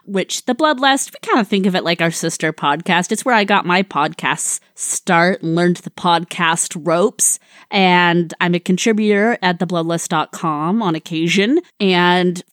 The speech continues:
often try to pop up on their podcast. And we reviewed Bird Box because two of the ladies, three of the ladies on that show has read that book. And, um, we had Amy on our show to talk about Bird Box.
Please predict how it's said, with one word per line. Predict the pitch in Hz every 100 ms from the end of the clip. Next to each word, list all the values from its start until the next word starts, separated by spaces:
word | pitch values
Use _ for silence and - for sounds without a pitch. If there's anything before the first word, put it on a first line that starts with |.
| -
often | 226 233 240 226 233 247 - _ 254
try | 269 277 254
to | 254
pop | - 240 220 233
up | 233
on | 233 233 220
their | 233 359
podcast. | 214 170 165 - 151 147 208 - - - _
And | 180 175 175 175 175 -
we | 180 180 262
reviewed | 233 180 175 165
Bird | 170 208 294
Box | 117 - - - -
because | 175 165 175 151 147 - - _ -
two | - 262 339
of | 285
the | 220
ladies, | 185 170 160 156 - _ -
three | 294 381
of | 440
the | 302
ladies | 208 175
on | 180
that | 160
show | - 151
has | 156
read | 151
that | 127 - _
book. | 190 117 110 - _ -
And, | 170 165 165 170 -
um, | 160 156 151 170
we | 202
had | 190 185
Amy | - 226 330 330 180 185 - -
on | 185 190
our | - 233 415
show | 453 - 156 151
to | 175
talk | - 311 453
about | 233 175 151
Bird | 143 - -
Box. | - - - - -